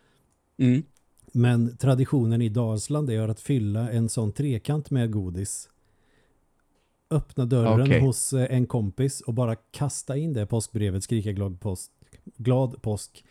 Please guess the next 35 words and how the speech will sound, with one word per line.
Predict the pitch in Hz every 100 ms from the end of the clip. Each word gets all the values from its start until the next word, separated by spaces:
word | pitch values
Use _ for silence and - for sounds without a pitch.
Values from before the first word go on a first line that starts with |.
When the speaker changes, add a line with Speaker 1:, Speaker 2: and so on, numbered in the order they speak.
| _ _
Speaker 2:
stänga | - 147 113 110
dörren | 107 95 98 101
och | 123 110
dra | 107
därifrån. | 101 98 101 135 95 95 _ _ _ _
Speaker 1:
<laughs> | 131 107 104 - 107 - - - _ _ -
Ja, | 107 95 90
du | 98
ser. | - 98 80 - _
Speaker 2:
Det | 123
var | 131
på | 131
den | 123
tiden | 123 107 104
man | 107
inte | 104
låser | 104 98 110
dörren | 101 117 101
också, | 90 101
så | 101
det |
var | 110
bara, | 104 98 104 127
man, | 196
man | 170 160
öppnar | 143 147
dörren, | 120 107 107 107
kastar | - 113 - 110 107 101 -
påskbrev | 123 - 101 98 101 95 95
och | - 107
sen | 110 98
så | -
springer | - 107
man | 101 98
därifrån. | 92 92 104